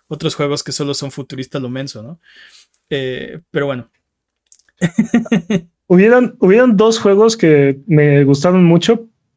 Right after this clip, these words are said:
Speaker 2: mm, pero no siento que vayan a ser así como revolucionarios ni nada, simplemente se ven muy divertidos. Y es Witch, Witchfire
Speaker 1: Ujú.
Speaker 2: y Warhammer forty K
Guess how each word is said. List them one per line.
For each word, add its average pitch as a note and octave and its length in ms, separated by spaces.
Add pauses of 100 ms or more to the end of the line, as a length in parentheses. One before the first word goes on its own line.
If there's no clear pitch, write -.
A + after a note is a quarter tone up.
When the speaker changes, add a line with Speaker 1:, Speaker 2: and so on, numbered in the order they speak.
(220)
Speaker 2:
mm, D#3+ 300
pero D#3+ 180
no F3 100
siento G3+ 280
que F3+ 60
vayan E3+ 220
a D3+ 80
ser D#3 160
así D#3 180
como C#3 520 (400)
revolucionarios D#3 1080
ni C#3+ 80
nada, C#3+ 260
simplemente E3+ 440
se D#3+ 100
ven D#3 180
muy D#3+ 200
divertidos. C#3 720 (600)
Y D3 580
es D#3+ 460
Witch, F3 340 (280)
Witchfire E3 720 (280)
Speaker 1:
Ujú. D#3+ 340 (240)
Speaker 2:
y D#3+ 120
Warhammer D#3 1000
forty D3+ 260
K D3+ 100